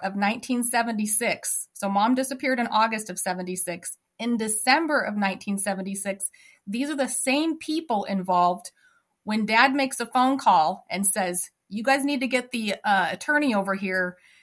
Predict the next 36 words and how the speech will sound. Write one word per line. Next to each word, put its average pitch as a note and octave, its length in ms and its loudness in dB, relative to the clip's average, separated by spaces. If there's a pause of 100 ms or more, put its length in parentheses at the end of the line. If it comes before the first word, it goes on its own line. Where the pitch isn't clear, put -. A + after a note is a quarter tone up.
(180)
because G#3+ 380 -2
they G#3+ 120 -2
found B3+ 360 2
Patty's A3+ 400 0
body G3+ 520 2 (140)
and F#3 300 -4
there's G#3 240 -4
a F#3 60 -2
bunch A3+ 260 0
of C4 80 -6
cops - 400 0
over G#3 180 -4
here G#3 160 -4
at G3 100 -4
the G3+ 80 -4
house, F#3+ 460 0
and F#3+ 160 -6
just G#3+ 320 0
send G3+ 180 0
my F#3+ 120 0
attorney." C4 580 -4 (560)
These B3+ 160 -4
are C4+ 60 -4
the A#3+ 100 0
same C4 480 2
people C4+ 380 -4
involved. G3+ 640 2
So G3 240 -4
he E4 300 -4
trusted D4+ 600 -4
these G3+ 220 -4
people. F3+ 400 -8
This A3 200 -6
is C#4+ 140 -6
the C4 120 -4
same C4+ 460 -2